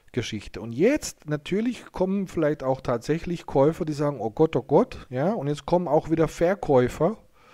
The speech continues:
ja, jetzt verkaufen nämlich die Market Maker in der Phase zwei, ja,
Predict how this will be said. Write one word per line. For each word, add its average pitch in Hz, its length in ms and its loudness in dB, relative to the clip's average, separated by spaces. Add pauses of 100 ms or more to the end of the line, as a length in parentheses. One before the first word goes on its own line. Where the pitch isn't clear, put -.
(560)
ja, 147 240 0
jetzt 160 280 -6
verkaufen 196 640 4
nämlich 160 360 0
die 196 140 -2
Market 156 420 0
Maker 147 320 -2
in 151 120 -8
der 170 120 -2
Phase 135 520 -6
zwei, 135 480 -4 (520)
ja, 147 280 0